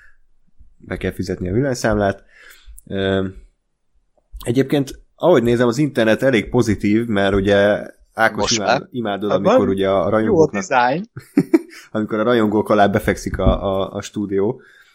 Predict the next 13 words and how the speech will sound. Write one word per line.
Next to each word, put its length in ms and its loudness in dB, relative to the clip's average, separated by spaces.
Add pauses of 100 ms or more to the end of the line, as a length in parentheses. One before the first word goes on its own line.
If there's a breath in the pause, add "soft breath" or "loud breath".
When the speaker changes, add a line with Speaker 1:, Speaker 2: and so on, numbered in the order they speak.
(160 soft breath)
Speaker 3:
Legjobb. 380 -8 (140)
Speaker 1:
És, 420 -6
ö, 320 4 (120)
és 180 -10
azt 160 -4
csinálnak, 460 -2
amit 200 -4
a 60 0
rajongók 360 0
kérnek, 360 0
ugyanis 280 -2
hát 120 -8
az, 220 -10